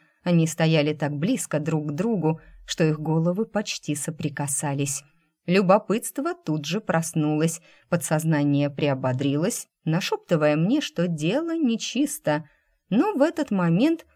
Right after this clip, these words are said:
один из мужчин оглянулся, и я узнала в нем Игоря. Астахов тоже заметил меня и махнул рукой. "Даш, подожди!" крикнул он и быстрым шагом пошел в мою сторону.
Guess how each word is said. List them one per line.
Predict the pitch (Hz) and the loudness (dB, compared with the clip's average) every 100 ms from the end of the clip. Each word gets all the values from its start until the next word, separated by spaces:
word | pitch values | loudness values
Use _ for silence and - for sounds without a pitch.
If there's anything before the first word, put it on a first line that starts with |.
| _ _ | _ _
один | - 175 240 | -2 2 2
из | 226 | 2
мужчин | 202 190 277 254 | -2 -2 2 2
оглянулся, | 170 170 175 170 160 - 202 202 _ _ | 4 4 4 4 0 0 -4 -4 _ _
и | - | -2
я | 185 311 | 0 2
узнала | 302 220 277 320 285 | 2 0 0 0 2
в | |
нем | 240 302 285 - | 4 2 2 0
Игоря. | 339 175 151 147 156 - _ _ _ | 0 2 2 2 0 -4 _ _ _
Астахов | 160 - 165 175 | -2 0 -2 -4
тоже | - 370 190 | -4 -2 0
заметил | 156 156 233 294 170 | 0 0 0 2 0
меня | 156 160 202 269 | 2 2 2 0
и | 180 | 0
махнул | 147 156 190 185 | 0 0 -2 0
рукой. | 165 202 - 160 139 - _ _ _ _ - | 0 -2 0 2 0 -6 _ _ _ _ -2
"Даш, | 175 220 185 - | 4 6 6 4
подожди!" | 185 180 175 160 165 185 135 - _ _ - | 2 4 4 2 0 0 0 -4 _ _ -2
крикнул | 180 160 160 151 | -2 0 0 2
он | 190 226 226 _ | 2 0 -2 _
и | - | -4
быстрым | 165 160 - 160 | 0 0 0 -2
шагом | 160 - 160 156 | -2 0 0 0
пошел | 160 160 170 160 | -2 -4 -2 -2
в | 156 | 0
мою | 160 160 | 0 0
сторону. | 160 - 160 143 147 147 | -4 -2 -2 0 0 -2